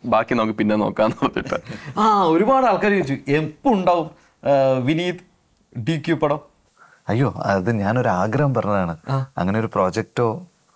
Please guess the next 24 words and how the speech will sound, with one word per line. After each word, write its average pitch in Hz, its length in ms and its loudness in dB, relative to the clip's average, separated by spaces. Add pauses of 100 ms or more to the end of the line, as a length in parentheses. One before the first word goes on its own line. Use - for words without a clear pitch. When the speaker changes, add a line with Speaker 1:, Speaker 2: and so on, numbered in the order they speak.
(240)
Speaker 3:
ഒന്നും 117 280 2
ആയിട്ടില്ല. 98 400 -2 (200)
അതായത് 82 300 -2
Speaker 2:
ശരിക്കും 202 480 0
പ്രണവ് 220 360 2
ഡി 190 340 0
ക്യു 208 240 2
അങ്ങനെ 202 220 0
ഒരു 208 320 0 (360)
ഉണ്ടാവോ? 156 480 0
Speaker 3:
അങ്ങനെയൊക്കെ 123 360 2
നടന്നാ 139 340 2
അടിപൊളിയായിരിക്കും. 113 800 2
Speaker 2:
<laughs> - 540 -6
Speaker 3:
അങ്ങനെ, 202 120 2
Speaker 2:
ഉണ്ടാവോ? 202 280 2
മിർലാലിന്റെ 180 380 2
Speaker 3:
അങ്ങനെ, 202 220 2
Speaker 2:
പ്രൊഡക്ഷനിൽ 196 420 0
അങ്ങനെ 190 160 2
ഒരു 196 80 4
പടം 185 160 4
Speaker 3:
അങ്ങനെ, 156 180 4
Speaker 2:
ഉണ്ടാവോ? 117 200 0